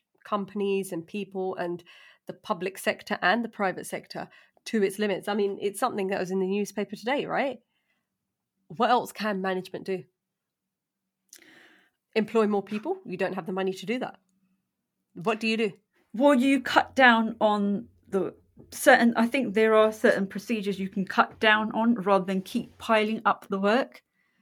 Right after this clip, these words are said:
Speaker 2: If we actually went to the bare bones of what a business needs, I bet there are things that can be cut out,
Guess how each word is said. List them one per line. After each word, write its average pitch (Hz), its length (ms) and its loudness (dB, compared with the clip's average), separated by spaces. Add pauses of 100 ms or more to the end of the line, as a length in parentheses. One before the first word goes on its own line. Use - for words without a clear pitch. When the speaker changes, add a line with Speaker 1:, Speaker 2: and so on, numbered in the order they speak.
(340)
Speaker 2:
If 247 220 6
we 294 180 4
actually 240 380 6
went 202 260 0
to - 80 -8
the 190 80 4
bare 208 300 8
bones 190 480 2
of 180 220 0
what 196 120 4
a 175 40 4
business 196 500 0
needs, 190 500 -4 (520)
I 226 60 4
bet 220 320 8
there 220 180 6
are 196 160 6
things 185 260 -2
that - 160 0
can 185 100 -4
be 185 100 -4
cut - 300 -4
out, 165 280 -2